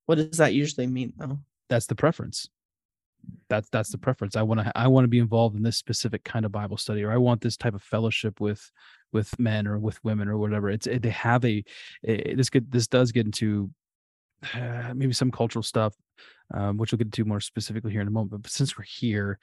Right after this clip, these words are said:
Speaker 2: it's like you have a picture in your head about how something's supposed to play out. And even though everything else is good, when it doesn't play out that specific way, you get disappointed. So in other words, a person may put expectations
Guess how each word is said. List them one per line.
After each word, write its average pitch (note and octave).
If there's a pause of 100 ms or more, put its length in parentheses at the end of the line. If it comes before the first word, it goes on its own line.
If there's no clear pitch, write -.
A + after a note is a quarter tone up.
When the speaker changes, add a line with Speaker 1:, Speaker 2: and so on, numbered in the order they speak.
(260)
Speaker 2:
it's -
like G#2+
you G#2+
have A#2+
a A#2+
picture -
in A2
your G2+
head G#2 (280)
about G#2+
how A#2
something's A2+
supposed -
to A2
play G#2
out. F#2+ (400)
And G#2 (140)
even C3+
though C3
everything B2
else A#2
is G2
good, A2+
when A2+
it G#2
doesn't A#2+
play B2+
out A2+
that G2+
specific -
way, A2+
you G#2
get A2+
disappointed. G#2+
So G#2+
in A#2
other D#3
words, G2+ (460)
a A2+
person C3
may G#2+
put -
expectations A2